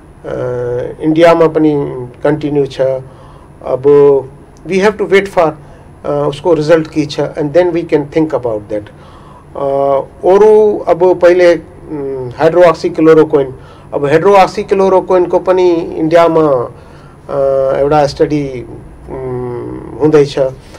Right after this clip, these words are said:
अरू, उम्, ठाउँमा जो study हाइड्रोक्सिक्लोरोक्विनको भ-, अ, अ, लास्टमा जो study भएको छ, अ, they have withdraw this study कि उस, उस,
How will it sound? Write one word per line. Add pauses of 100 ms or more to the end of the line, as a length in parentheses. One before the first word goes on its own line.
(400)
अरू,
उम्, (560)
ठाउँमा
जो
study
हाइड्रोक्सिक्लोरोक्विनको
भ-,
अ, (640)
अ,
लास्टमा
जो
study
भएको
छ,
अ, (840)
they
have
withdraw
this
study (320)
कि
उस, (120)
उस,